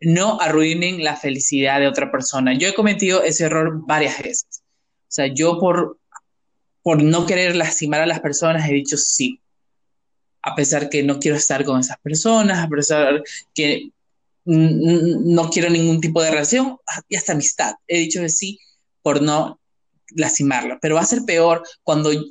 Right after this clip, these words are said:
las cosas continúen y tú explotes y lo hagas involuntariamente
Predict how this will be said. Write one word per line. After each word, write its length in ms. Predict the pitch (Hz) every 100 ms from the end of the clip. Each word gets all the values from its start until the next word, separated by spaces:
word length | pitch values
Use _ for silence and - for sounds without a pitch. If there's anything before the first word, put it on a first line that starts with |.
| _ -
las 180 | 151 -
cosas 480 | 170 160 175 175 - _ _
continúen 640 | - 160 160 160 190 185 170 -
y 320 | 160 139 -
tú 120 | 165
explotes 640 | 151 - 220 220 165 160
y 120 | 160
lo 120 | 160 156
hagas 220 | 160 160
involuntariamente 1300 | 165 - 151 143 143 147 156 160 151 160 160 156